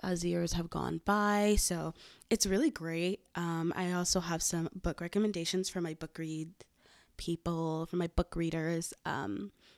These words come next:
if you guys wanna check them out, I will have them in the show notes so that you guys can check 'em out as well. And yeah, so let's just hop right into it.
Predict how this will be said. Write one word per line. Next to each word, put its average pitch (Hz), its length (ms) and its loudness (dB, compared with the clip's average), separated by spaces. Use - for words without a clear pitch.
if 185 100 -8
you 170 60 2
guys 165 220 0
wanna 175 160 0
check - 180 -2
them 185 140 4
out, 226 260 8
I 170 140 0
will 170 80 0
have 175 260 -2
them 175 220 2
in 185 260 0
the 175 60 0
show 175 280 0
notes 170 260 0
so - 140 0
that 175 160 -4
you 175 100 0
guys 160 280 -2
can 165 140 -2
check 165 220 -6
'em 170 80 -2
out 165 180 -6
as 170 200 -6
well. 175 440 -2
And 262 580 2
yeah, 311 300 2
so 190 480 4
let's 202 280 2
just 453 180 2
hop - 380 -2
right 262 280 2
into 160 400 -2
it. 160 240 2